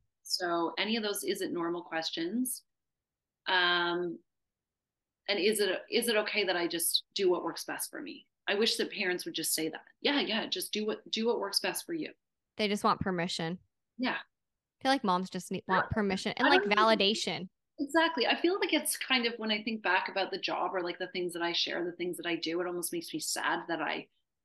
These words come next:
Speaker 1: that I have to do that,
Speaker 2: Mm-hmm.
Speaker 1: that people are looking for permission when it comes to parenting. And there's something wrong with you if you are. It's just like, how have we done so much damage?
Speaker 2: Yeah, how did we get here?
Speaker 1: Yeah. We, you sep-, you, you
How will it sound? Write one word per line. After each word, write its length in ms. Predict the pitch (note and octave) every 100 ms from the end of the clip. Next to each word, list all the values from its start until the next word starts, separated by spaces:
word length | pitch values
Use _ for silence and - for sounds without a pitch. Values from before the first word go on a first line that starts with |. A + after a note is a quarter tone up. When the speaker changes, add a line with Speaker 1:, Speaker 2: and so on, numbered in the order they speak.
| _ _ _ -
Speaker 1:
that 140 | F3+
I 180 | D3 D#3 - _ _ _ _ _ -
have 300 | - D3+ -
to 80 | A#3+
do 180 | B3 C4
that, 280 | D4+ F4+ D4 - _ _ _ _ -
Speaker 2:
Mm-hmm. 160 | G#3 G#3+
Speaker 1:
that 160 | G3 -
people 220 | A3 G#3+
are 240 | F#3 D#3+ F3
looking 260 | G3 G#3
for 140 | - A3+
permission 480 | - G#3+ A3 A#3+ A3+
when 80 |
it 80 | G#3+
comes 240 | - G#3+ -
to 80 | -
parenting. 460 | G#3 G#3 G#3+ B3+ B3+ -
And 100 | G3+
there's 160 | G3
something 280 | B3+ C4 G3+
wrong 220 | E3+ F#3 G3+
with 180 | G3
you 100 | F#3
if 160 | F3 -
you 140 | E3 -
are. 240 | F#3+ -
It's 160 | - -
just 180 | F3 -
like, 220 | F3 - - _ _ _ _ _ _ _ -
how 320 | - A#3+ D4+
have 100 | C4+
we 160 | A#3+ G#3
done 220 | G3+ G3+
so 160 | G#3+ G3+
much 160 | D#3+ D#3 -
damage? 720 | E3 A#3 A#3 - - - -
Speaker 2:
Yeah, 140 | B3
how 180 | A3 A3+
did 140 | A#3+ B3
we 80 |
get 260 | F#3 G#3 -
here? 460 | A#3+ F3+ E3+ G3 - _ _ _ F#4+
Speaker 1:
Yeah. 320 | C#4+ F4 - - - _ _ _ - _ -
We, 340 | A3 A#3 A3
you 200 | A3 A#3
sep-, 380 | G#3+ - B3 B3 A3+
you, 180 | A3 -
you 280 | A3+ A3+